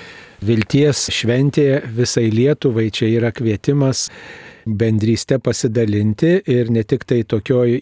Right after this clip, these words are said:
įprastoj aplinkoj, kaip mes susirenkam melstis bažnyčiose, koplyčiose,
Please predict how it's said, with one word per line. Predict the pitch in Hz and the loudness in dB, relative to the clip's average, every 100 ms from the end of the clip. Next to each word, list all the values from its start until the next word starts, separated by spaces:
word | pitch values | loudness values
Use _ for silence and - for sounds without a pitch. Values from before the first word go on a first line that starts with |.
| 120 | -4
įprastoj | - 113 - 131 135 | -2 -2 0 0 2
aplinkoj, | 113 117 113 120 127 | 0 0 -2 0 -2
kaip | 120 107 | 0 0
mes | 113 113 | 0 -2
susirenkam | 110 - 117 113 110 107 | -4 -2 0 0 0 0
melstis | 117 117 - - 107 - - - - - | 0 -2 -4 -4 -4 -6 -12 -20 -20 -8
bažnyčiose, | 101 107 117 139 165 - 143 - 135 | -2 -2 2 2 2 2 0 0 -2
koplyčiose, | 117 101 139 160 - 135 - 131 | -2 -2 0 0 0 -2 0 -2